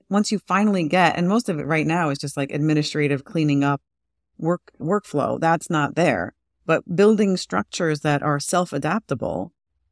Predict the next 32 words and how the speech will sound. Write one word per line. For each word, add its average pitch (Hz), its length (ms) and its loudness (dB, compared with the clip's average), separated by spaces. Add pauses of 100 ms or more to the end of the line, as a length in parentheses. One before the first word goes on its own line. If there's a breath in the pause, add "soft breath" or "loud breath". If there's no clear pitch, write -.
(160)
then 196 460 6
that's 185 340 2
when 170 200 0
you 156 100 0
really 147 240 0
ha-, 151 200 -6 (100)
you 190 160 0
have 202 280 4
actually 165 360 -4
transformed. 143 720 -4 (260)
So 208 180 6
you'll 202 200 6
continue 214 400 2
to 170 100 0
transform, 165 680 0
but 151 140 0
it's 151 140 -4
built 147 340 -2
in, - 260 -8 (1120)
right? 160 280 2
So 165 300 4
you 165 100 -2
don't 180 120 2
have 180 80 -2
to 165 100 -2
do 165 140 -2
a 147 80 -2
transformation 160 760 -2
'cause 143 240 -2
you're 143 320 0 (180)
continuously 143 680 0
transforming, 170 720 0